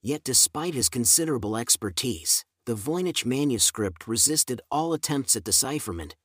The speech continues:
leading some to question whether it was indeed a cipher at all.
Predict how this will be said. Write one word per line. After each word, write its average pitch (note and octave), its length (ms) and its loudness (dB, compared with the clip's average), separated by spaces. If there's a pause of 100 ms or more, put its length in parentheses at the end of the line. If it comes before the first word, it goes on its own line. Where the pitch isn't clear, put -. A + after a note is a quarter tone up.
(180)
leading F#3 340 0
some D#3 300 4
to A#2 60 -2
question G2 640 -4
whether B2+ 280 0
it A2+ 80 0
was B2 160 2
indeed C3+ 360 0
a B2 60 0
cipher C#3+ 500 0
at F#2+ 80 -4
all. G#2 460 -8